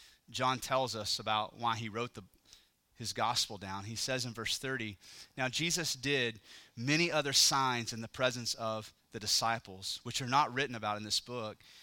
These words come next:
but these are written that you may believe that Jesus is the Christ, the Son of God, and that by believing you may have life in his name." We see this beautiful connection between Job and,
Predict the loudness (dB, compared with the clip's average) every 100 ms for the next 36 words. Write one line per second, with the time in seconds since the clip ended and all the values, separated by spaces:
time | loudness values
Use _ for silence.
0 | -8 -2 0 4 4 4 2 0 -2 -2
1 | -4 0 0 0 0 -2 0 0 -2 -4
2 | -4 -2 -2 0 -2 -2 -4 -4 -6 -4
3 | -2 0 0 4 4 4 -2 -4 -6 -4
4 | -6 -8 -12 -8 -4 -2 0 0 -2 -4
5 | -6 -8 -12 -18 _ -6 -2 -2 -2 -4
6 | -6 -6 -6 -8 -8 -16 -20 -20 _ _
7 | _ _ _ -12 -10 -10 -14 -14 -10 -2
8 | -2 -2 -10 _ _ _ _ _ -20 -20
9 | -20 _ _ _ _ _ _ _ _ -20
10 | _ _ -2 0 0 0 0 0 -6 -4
11 | -2 -2 -4 -8 -10 -8 -8 -6 -6 -6
12 | -6 -10